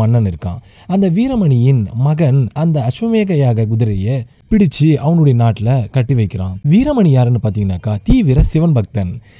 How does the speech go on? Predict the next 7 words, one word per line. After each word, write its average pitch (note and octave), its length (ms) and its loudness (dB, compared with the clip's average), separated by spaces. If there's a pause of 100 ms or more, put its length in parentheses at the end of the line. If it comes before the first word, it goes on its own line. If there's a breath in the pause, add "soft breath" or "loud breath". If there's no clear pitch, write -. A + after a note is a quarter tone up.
(220 soft breath)
சிவனின் F3 500 2 (460)
வரத்தின்படி C3+ 720 2 (520 soft breath)
வீரமணி E3+ 540 0 (320)
என்ற D3+ 320 0
அந்த A2+ 220 0 (340)
மன்னரை D#3 460 0 (140)
யார் F#3 280 -4